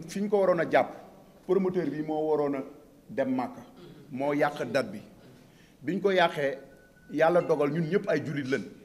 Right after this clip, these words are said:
te farata la. Ñu d'accord ci ak moom mii, amul lenn luñ ko ci wax. Ndax ku ci nekk da koy ñaan yàlla.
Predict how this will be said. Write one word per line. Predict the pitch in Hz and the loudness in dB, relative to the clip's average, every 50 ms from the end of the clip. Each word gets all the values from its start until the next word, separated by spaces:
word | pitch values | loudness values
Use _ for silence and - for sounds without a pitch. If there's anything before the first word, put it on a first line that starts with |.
| - - | -10 -6
te | - 143 | -6 -4
farata | - - 170 180 180 180 180 | -2 0 0 0 2 2 0
la. | 170 147 117 - - - - - - - - - - - - - - - - - - - - - | 0 0 -2 -4 -8 -18 -20 -20 -20 -20 -20 -20 -20 -20 -20 -20 -20 -20 -20 -20 -20 -20 -12 -8
Ñu | 139 147 156 | -6 -6 -4
d'accord | 151 - 170 165 160 - - 165 151 135 | 0 2 2 2 2 0 -2 -2 -2 -2
ci | - 156 | -4 -6
ak | - 139 139 | -4 -4 -2
moom | 135 135 139 135 127 123 | -2 -2 -2 -2 -2 -2
mii, | 123 135 135 127 110 - - - - - - | 0 0 0 0 0 -4 -8 -14 -18 -12 -8
amul | 143 165 147 135 131 | -4 -2 -2 0 0
lenn | 135 160 175 | 0 0 0
luñ | 180 175 170 165 165 | 0 0 0 -2 -2
ko | 160 151 | -4 -6
ci | - 143 | -6 -4
wax. | 127 110 - - - - - - - _ _ - - _ _ _ _ - - - - - - | -6 -6 -6 -10 -14 -20 -20 -20 -20 _ _ -20 -20 _ _ _ _ -20 -20 -20 -20 -16 -14
Ndax | - 120 - | -12 -12 -12
ku | - 147 | -10 -8
ci | 165 160 | -4 -2
nekk | 160 151 | -2 -2
da | 143 147 | -2 -2
koy | 135 143 139 | -2 -2 0
ñaan | 135 135 131 127 127 | 0 0 0 0 0
yàlla. | 123 113 107 101 101 | 0 0 -2 -4 -8